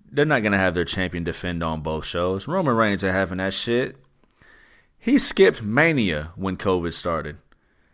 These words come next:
and then caught covid and flipped the world on his fucking head.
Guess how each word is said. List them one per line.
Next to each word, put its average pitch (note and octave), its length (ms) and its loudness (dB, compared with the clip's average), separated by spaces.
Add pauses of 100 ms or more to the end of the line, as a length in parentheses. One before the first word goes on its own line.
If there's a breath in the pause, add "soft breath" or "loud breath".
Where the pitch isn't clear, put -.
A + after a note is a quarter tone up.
(240)
and A#3+ 160 2
then B3 140 2
caught - 320 6
covid A3 500 10 (800)
and G3 160 0
flipped G#3+ 240 4
the G#3 80 -4
world G#3 240 6
on G3+ 60 2
his G3+ 120 0
fucking G3+ 240 -2
head. F#3+ 440 0